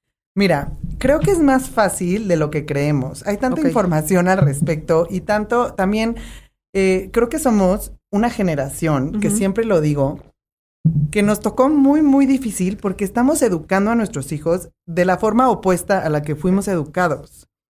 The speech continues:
Speaker 2: Ujú.
Speaker 1: ¿no? O sea, como que nuestros papás repitieron los patrones de sus papás y así, y a nosotros nos toca romper con muchas cosas que antes se creían que eran correctas o no, ¿no? Como, por ejemplo, forzar en la mesa, o que
Speaker 2: Sí.
Speaker 1: diga, forzar a que los niños se acaben,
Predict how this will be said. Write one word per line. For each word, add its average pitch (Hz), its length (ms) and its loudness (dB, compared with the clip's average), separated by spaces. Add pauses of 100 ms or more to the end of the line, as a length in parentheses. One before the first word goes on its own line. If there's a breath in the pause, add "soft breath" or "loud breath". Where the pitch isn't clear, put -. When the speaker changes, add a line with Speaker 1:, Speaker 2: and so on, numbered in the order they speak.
Speaker 2:
Ujú. 180 120 -8
Speaker 1:
¿no? 165 380 0
O 175 60 0
sea, 160 340 0 (300 loud breath)
como 180 200 0
que 180 280 2
nuestros 190 280 0
papás 226 260 0
repitieron 208 640 0
los 175 120 0
patrones 175 440 0
de 147 140 0
sus 131 200 -8
papás 180 460 0
y 160 60 -2
así, 185 420 -2
y 196 120 0
a 185 60 2
nosotros 202 600 0
nos 185 280 -2
toca 185 460 0
romper 165 720 0
con 180 220 2
muchas 196 400 0
cosas 180 320 -4
que - 80 -4
antes 170 220 -4
se 170 100 -6
creían 147 360 -2
que 160 80 -4
eran 151 160 -2
correctas 143 420 -8
o 156 80 -2
no, 202 200 2
¿no? 147 360 0
Como, 143 260 0
por 139 120 -8
ejemplo, 147 360 -4
forzar 135 480 -4
en 135 80 -2
la 120 80 -6
mesa, 127 420 -6
o 135 80 -12 (240)
que 139 80 -2
Speaker 2:
Sí. 135 60 0
Speaker 1:
diga, 131 140 -2
forzar 139 300 -4
a 143 80 -2
que 143 100 -4
los 131 120 -4
niños 135 200 -2
se 139 60 -8
acaben, 127 380 -8